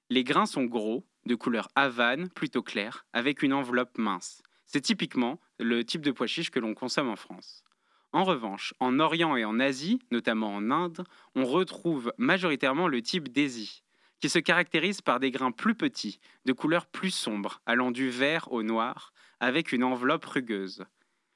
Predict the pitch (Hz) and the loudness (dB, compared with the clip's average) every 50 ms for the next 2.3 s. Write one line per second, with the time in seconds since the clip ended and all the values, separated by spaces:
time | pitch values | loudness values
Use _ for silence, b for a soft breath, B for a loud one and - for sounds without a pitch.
0 | _ _ _ _ 120 131 139 131 117 104 101 - - 151 127 - 147 143 139 120 | _ _ _ _ 2 4 4 4 4 2 -2 0 0 0 2 2 2 0 0 -2
1 | - - - 185 196 - - 226 202 147 120 - - - 196 165 - 110 - - | -4 -4 -4 -4 -4 -2 -2 0 2 2 0 0 0 -2 -2 -2 -4 -8 -10 -10
2 | - 101 - - - - | -12 -14 -16 -16 -20 -20